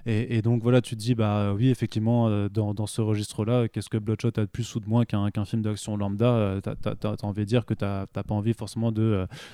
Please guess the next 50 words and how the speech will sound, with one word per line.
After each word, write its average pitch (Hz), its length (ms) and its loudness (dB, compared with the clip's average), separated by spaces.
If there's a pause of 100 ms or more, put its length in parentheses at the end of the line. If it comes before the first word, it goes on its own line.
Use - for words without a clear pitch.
(140)
de 113 100 4
lui 107 140 4
jeter 110 260 2
des 110 140 4
cailloux 123 480 2
et 113 60 4
de, 104 220 0
et 107 120 -2
de 107 80 0
le 104 80 -2
lapider, 107 400 2 (100)
euh, 101 640 0
de 104 80 -4
façon 107 280 -4
trop 104 220 -4
méchante. 117 400 0 (560)
Mais 117 140 6
le 123 80 6
problème, 120 320 4
c'est 117 160 2
que - 100 0
voilà, 117 300 4
ici, 104 320 -2
on 113 100 2
est 110 60 2
sur 104 180 -2
Comics 101 320 -4
Blog, 117 300 4 (360)
euh, 101 300 -6 (340)
il 120 80 -4
y 113 60 6
a 113 80 8
un 113 60 6
matériel 113 480 4
qui - 100 -2
existe, 107 440 -2
il - 40 -8
y 104 40 4
a 101 40 2
des 104 140 2
bonnes 110 240 6
histoires 110 400 0
qui - 100 -6
ont 101 80 -2
été 101 200 -4
faites, - 340 -4
euh, 101 140 -4
sur 98 220 -8
le 98 140 -4
personnage, 101 600 -2